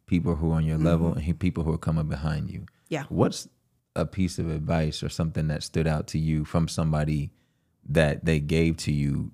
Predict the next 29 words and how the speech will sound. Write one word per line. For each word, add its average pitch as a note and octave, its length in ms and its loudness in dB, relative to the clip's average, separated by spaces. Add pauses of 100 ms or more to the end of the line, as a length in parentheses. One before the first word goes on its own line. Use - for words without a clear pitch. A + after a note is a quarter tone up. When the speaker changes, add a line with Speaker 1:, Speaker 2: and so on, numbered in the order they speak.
(160)
Speaker 1:
during D#2 500 0 (120)
all D#2+ 280 0
these, D#2 440 -2
you E2+ 80 0
know, D2+ 300 0
these, D#2 340 -4
these D2 220 -2
seasons? D2+ 680 0 (420)
Speaker 2:
Well, B3+ 100 4
different A4+ 380 4
people C#4+ 280 2
give G3+ 180 4
you F#3+ 100 2
different D#3+ 360 -4
things. D3 380 -6
Speaker 1:
Okay. D#2 340 2 (280)
Speaker 2:
Um, E3+ 460 2
and, E3+ 460 2
and F3 160 2
some G#3 240 6
of F#3 140 2
it F3+ 120 4
is E3 240 0
their D#3+ 240 0
own D#3+ 240 2
experience. D3+ 880 -2 (380)
I - 40 -6
have F3 140 -2
done E3 400 0